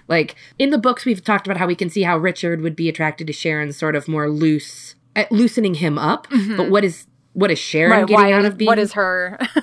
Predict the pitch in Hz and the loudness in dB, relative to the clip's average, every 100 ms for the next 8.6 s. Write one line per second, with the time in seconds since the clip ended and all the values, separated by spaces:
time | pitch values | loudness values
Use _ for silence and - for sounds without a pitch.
0 | - 220 - 247 202 233 202 226 - 226 | -2 -4 -4 -4 -2 -2 -2 -4 -4 -4
1 | 190 165 147 170 - - - 254 _ 247 | -4 -4 -6 -6 -8 -10 -12 -14 _ -4
2 | 233 - 214 - 185 190 175 180 - - | -2 -2 -2 0 2 2 2 -2 -6 -6
3 | - - - - 214 208 208 208 196 202 | -8 -10 -8 -2 0 2 2 2 2 2
4 | 180 180 180 175 175 165 165 160 165 170 | 2 2 0 -2 -2 -2 0 0 2 0
5 | 185 _ - 147 160 151 151 147 - 156 | -6 _ -8 0 2 4 2 0 -4 -4
6 | - 151 147 147 147 - 240 196 185 160 | -2 -4 -6 -6 -8 -8 -4 -4 -4 -4
7 | 226 262 214 226 247 330 330 302 247 247 | -2 -2 0 0 2 0 0 -2 0 -2
8 | 185 170 165 170 - - | 0 2 2 0 -6 -18